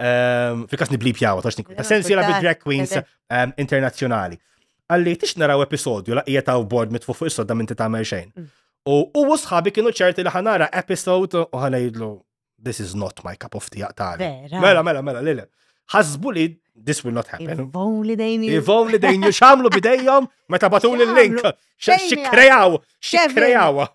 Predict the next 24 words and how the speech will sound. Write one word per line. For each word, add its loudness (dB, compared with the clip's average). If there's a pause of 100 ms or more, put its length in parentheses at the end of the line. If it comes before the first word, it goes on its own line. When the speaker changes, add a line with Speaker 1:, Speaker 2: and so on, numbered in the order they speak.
(200)
Speaker 2:
Kevin, -4
it-tort -6
tiegħek. -4 (240)
Speaker 1:
Ej, 4 (120)
Speaker 2:
Kollu 0
Speaker 1:
wara 0
Speaker 2:
t-tort -4
Speaker 1:
xi -4
Speaker 2:
tiegħek. -20
Speaker 1:
krejajt, 0
tara -4
xi -6
krejajt. -2 (180)
Speaker 2:
Kollu. -2
Speaker 1:
Dak 0
in-naqra 2
ta' 2
link. -2
<laughs> -2 (420)
Eh, 0 (100)
u -2
rajn 2
episodju 0
għet, 0